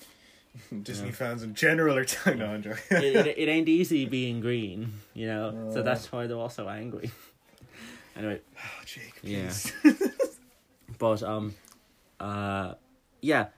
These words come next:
Speaker 2: so, um, so yeah, so, um, yeah, so the, the place is looking spotless, so the Muppet Theatre is, uh, back up and running again. But while they have a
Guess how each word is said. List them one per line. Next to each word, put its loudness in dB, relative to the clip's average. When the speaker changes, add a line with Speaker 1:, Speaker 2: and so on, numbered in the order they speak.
Speaker 2:
so, 0
um, 0
so -2
yeah, 6
so, 2
um, 4
yeah, 4
so 0
the, 4
the 4
place 2
is -6
looking -4
spotless, -2
so -2
the -6
Muppet -2
Theatre -4
is, -4
uh, -2
back 0
up -2
and 0
running -2
again. -2
But 2
while 4
they 2
have 0
a 2